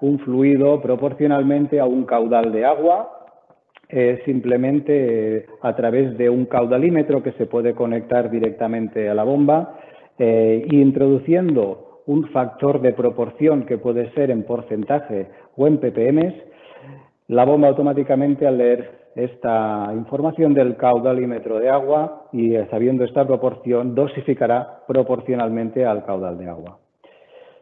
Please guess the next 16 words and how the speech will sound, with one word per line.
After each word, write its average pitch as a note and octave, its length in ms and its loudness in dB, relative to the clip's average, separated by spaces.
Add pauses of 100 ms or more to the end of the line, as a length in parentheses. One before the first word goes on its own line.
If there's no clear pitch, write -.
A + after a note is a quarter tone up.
(120)
También D3+ 320 6
tenemos C#3+ 360 2
el C3+ 120 4
modo B2+ 240 4
analógico, F#3 880 0
que C3 100 -2
permite B2 500 -2
controlar A#2+ 440 -2
la A2+ 120 2
bomba A2+ 340 0
con A2 140 -6
una A2 240 -6
señal A2 320 -4
cuatro G#2+ 280 -6
veinte G#2 240 -4
miliamperios. C#3 760 2